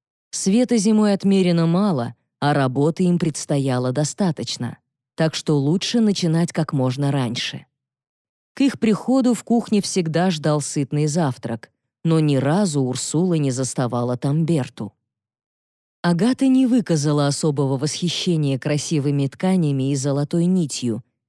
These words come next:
чем разозлила Урсулу. Нянька заставляла её пойти к господину Вагнеру и поблагодарить за подарки, которых она, бездельница и гордячка, конечно, не заслужила.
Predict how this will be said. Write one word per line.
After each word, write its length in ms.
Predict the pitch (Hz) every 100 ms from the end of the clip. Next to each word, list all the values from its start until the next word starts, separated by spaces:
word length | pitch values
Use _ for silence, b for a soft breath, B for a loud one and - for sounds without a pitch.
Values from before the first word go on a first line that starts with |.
| -
чем 260 | - 147
разозлила 640 | 151 147 175 151 196 175 123
Урсулу. 640 | 123 - - 127 117 - _ _ _ _ _ _
Нянька 400 | 170 170 165 160
заставляла 640 | 143 147 - 143 143 175 147
её 300 | 139 139 135
пойти 400 | 147 143 - 165
к 60 |
господину 640 | 151 151 - 147 147 147 131
Вагнеру 640 | 143 196 156 131 127 127 _ -
и 100 | 170
поблагодарить 760 | 170 151 160 160 156 147 139
за 120 | 131
подарки, 680 | 147 165 175 208 143 - 120 - _
которых 440 | - 156 143 135 139
она, 300 | 131 165 233
бездельница 760 | 160 156 135 147 123 127 -
и 60 | 139
гордячка, 680 | 143 139 139 123 - 120 127 _ _
конечно, 440 | 170 156 131 - 160
не 140 | 165
заслужила. 760 | 156 180 202 220 190 156 120